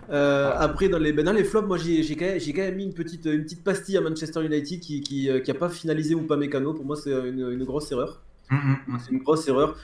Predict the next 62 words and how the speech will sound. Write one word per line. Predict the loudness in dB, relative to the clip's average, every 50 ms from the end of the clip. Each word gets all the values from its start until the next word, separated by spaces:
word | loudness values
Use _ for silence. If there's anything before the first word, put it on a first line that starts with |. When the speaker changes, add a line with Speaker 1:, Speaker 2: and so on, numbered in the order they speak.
| -6 2
Speaker 1:
Cavani, | 2 4 6 6 6 6 4
c'est | 4 4 2 2
cool, | 4 4 6 6
hein, | 6 6
on | 6
va | 4 2
pas, | 4 6 6 6 6 6 4 4 0
c'est, | -2 -6 -10
c'est, | -10 -6 -4 -4 -2 -2 -4
je | -4 -4
vais | -2 -2 -2 -2
à | -4 -4
voir | -6 -6 -6 -6 -6 -6
ce | -8
qui, | -8 -10 -8
si, | -8 -8 -8 -6
comment | -2 -2 -2 -2
il | 0
va | -2 -4
se, | -4 -4 -6 -6 -4 -4 -4 -6 -6 -8 -12 -16 -20 -20 _ -4
comment | 0 2 4
il | 4
va | 4 2
s'acclimater, | 2 0 -2 0 0 0 0 -2 -2 2 2 2 2
tout | 2 -4
ci, | -8 -10 -12
tout | -12 -10
ça. | -2 0 2 2 2 -2 -6 -14 -20 -20 -12 0
Dembélé, | 2 2 4 6 6 6 6 6 6 6 8
on | 8 6
l'avait | 6 4 4 4 4
dit, | 2 2 -2 -4 -4
ça | -4 -4
aurait | -4 -4
pu | 0 0
être | -2 0 0 -2
bien | 0 0 0
pour | 0 0 -2 0
les | 2 2
deux, | 2 2 2 2 4
mais | 2 2 0
c'était | -2 -6 -10 -12 -8
pas | -8 -8
forcément | -8 -10 -16 -14 -12 -10
une | -8 -8 -10
prio. | -8 -4 0 2 2 0 0 -4 -10 _ _ _ _ _ -6
Mais, | -4 -2 0 0
mais | 0 2 2
Upamecano, | 0 0 0 -2 -4 -4 -2 -2 -2 -2 -2 -4
ça | -4 -2 -4
a | -4
été, | -4 -4 -4 -2 0
euh, | 0 0 0 -2 0
de, | 0 0
du | 2 2 2
moins | 4 4 4 4
de | 4 2
pas | 2 2 2
recruter | 2 2 2 2 0 2 2
en | 2
défense. | 2 0 0 0 -2 -2 0 0
Euh, | 0 0 0 0 -2 -2 -4 -6